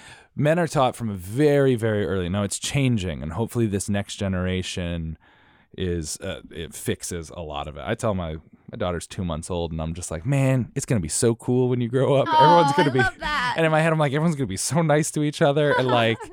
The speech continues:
Speaker 2: <laughs>
Speaker 1: but I don't know if that's true. I'm sure people think that.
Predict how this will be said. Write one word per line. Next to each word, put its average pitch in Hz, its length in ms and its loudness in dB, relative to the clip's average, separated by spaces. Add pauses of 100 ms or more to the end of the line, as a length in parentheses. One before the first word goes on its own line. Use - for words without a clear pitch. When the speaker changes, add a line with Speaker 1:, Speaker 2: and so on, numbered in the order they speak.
(200)
Speaker 2:
<laughs> - 380 -20
Speaker 1:
but 117 260 2 (920)
I 151 100 0
don't 127 100 0
know 107 140 -2
if 92 80 -6
that's 87 240 -4
true. 71 240 -8
I'm 113 180 0
sure 113 160 0
people 98 260 -2
think 87 200 -4
that. 80 200 -8